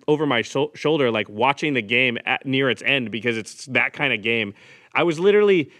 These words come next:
playing my five color Nekusar deck. All of my win conditions had been milled out of my deck, so I'm literally swinging with Chromat, who I never, <laughs> who I never play. And, and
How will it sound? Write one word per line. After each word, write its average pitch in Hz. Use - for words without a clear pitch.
playing 190
my 175
five 156
color 151
Nekusar 131
deck. 113
All 208
of 185
my 165
win 151
conditions 143
had 127
been 117
milled 143
out 147
of 127
my 117
deck, 127
so 131
I'm 131
literally 156
swinging 185
with 160
Chromat, 147
who 139
I 131
never, 151
<laughs> -
who 170
I 151
never 165
play. 143
And, 151
and 135